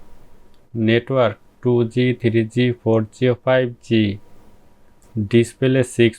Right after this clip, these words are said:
পয়েন্ট সেভেন নাইন ইঞ্চি ফুল এইচডি প্লাস আইপিএস এলসিডি। ডিসপ্লে রিফ্রেশ রেট একশো বিশ মেগাহার্জ। সিকিউরিটি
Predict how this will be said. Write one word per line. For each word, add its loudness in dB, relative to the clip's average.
পয়েন্ট 2
সেভেন 0
নাইন 0
ইঞ্চি 0
ফুল 0
এইচডি -2
প্লাস 2
আইপিএস -2
এলসিডি। 2
ডিসপ্লে 2
রিফ্রেশ 0
রেট 2
একশো -2
বিশ 2
মেগাহার্জ। 0
সিকিউরিটি 0